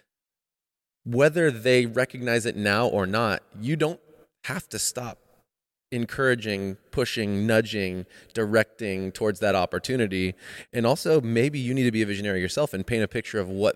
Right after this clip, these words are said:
this place could look like if they do. That's the thing I, I also get really passionate about, uh, because it,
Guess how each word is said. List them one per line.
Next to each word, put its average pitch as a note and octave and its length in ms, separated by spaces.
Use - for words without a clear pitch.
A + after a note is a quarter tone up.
this G2 160
place G#2 240
could F#2 160
look G#2 200
like F2+ 280
if A2 200
they F#2 260
do. E2 640
That's C3 220
the F#3 100
thing A#2 220
I, F#2 100
I F#2+ 120
also G2 340
get E2+ 160
really F#2 220
passionate F#2 500
about, E2 380
uh, G#2 320
because B2 840
it, C3+ 140